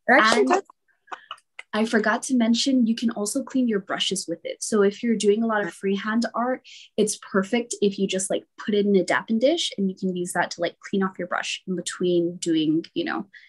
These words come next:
Speaker 2: detailed anime art or whatever it is that you're working on.
Speaker 1: Nice. Okay, cool. So let's get started.
Speaker 2: Okay. So first, you are going to need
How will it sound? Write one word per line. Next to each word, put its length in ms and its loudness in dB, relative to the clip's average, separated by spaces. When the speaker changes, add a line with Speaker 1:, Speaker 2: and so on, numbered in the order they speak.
Speaker 2:
detailed 460 0
anime 340 4
art 340 4
or 200 2
whatever 320 -2
it 160 -8
is 100 -12
that 180 -10
you're 80 -4
working 280 -6
on. 260 -4
Speaker 1:
Nice. 480 -6
Okay, 320 -4
cool. 260 0
So 340 2
let's 200 2
get 180 2
started. 460 2
Speaker 2:
Okay. 360 2
So 880 4
first, 420 2
you 420 4
are 180 4
going 560 0
to 120 -4
need 360 -2